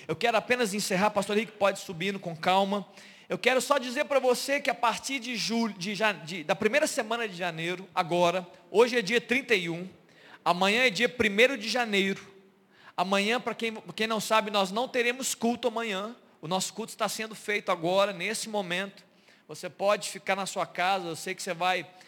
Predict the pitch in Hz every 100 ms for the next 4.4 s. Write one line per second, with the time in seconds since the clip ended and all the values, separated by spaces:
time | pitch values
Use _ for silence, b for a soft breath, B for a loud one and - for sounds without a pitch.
0 | B B - 170 170 170 185 165 165 -
1 | 190 175 180 185 160 - 170 165 - 165
2 | 165 175 175 160 - 185 180 160 170 202
3 | 208 185 b b b - 202 196 165 170
4 | 170 190 -